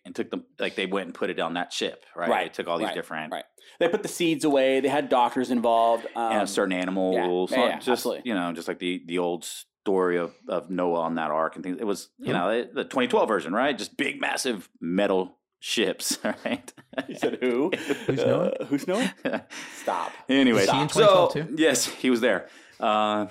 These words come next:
Speaker 1: good friend of mine. But, um, so in that movie, though, there's a piece, like, like a little small, eh, probably ten minutes of the movie, where before they start showing all these guys buying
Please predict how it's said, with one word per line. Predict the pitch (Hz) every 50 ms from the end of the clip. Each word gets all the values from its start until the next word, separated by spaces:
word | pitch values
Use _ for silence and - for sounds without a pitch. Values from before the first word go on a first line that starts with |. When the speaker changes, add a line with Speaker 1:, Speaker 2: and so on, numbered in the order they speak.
| - - -
Speaker 1:
good | - 143 -
friend | 160 131
of | 107
mine. | 90 82 - - - - - - -
But, | 123 151 165 151 156
um, | 135 147 147 147 143 139 139 139 135 - -
so | 135 127 156 151 165 156 143 139 131 123 - - - _ _ _ _ _ _
in | - 180 208
that | 214 135
movie, | 147 208 214 160
though, | 113 104 101 104 98 95 95 - -
there's | - 127 113 123
a |
piece, | 123 - - 120 170 - -
like, | 87 - - - -
like | 123 - 113 117
a | 123
little | 151 180 180 170
small, | - - 131 127 127 127 127 127 120 113 - - -
eh, | - - - - 147 135 117 _ _ -
probably | - 127 120 113
ten | - - - - 151 151 151
minutes | 143 135 - -
of | 107
the | 101
movie, | 95 95 95 98 98 92 87 - _ - - - - - - _ _
where | - 113 117 120 117 104
before | 92 98 92 - - - 151 160 165 151 147 143 135 131 127 120 - 107
they | 113 113
start | - 113 104 98
showing | - - 117 101 104 98
all | 98 98
these | 90 82 80
guys | - - 82 90 92 90 85
buying | 80 90 80 82 87 92 92 92 98 101 101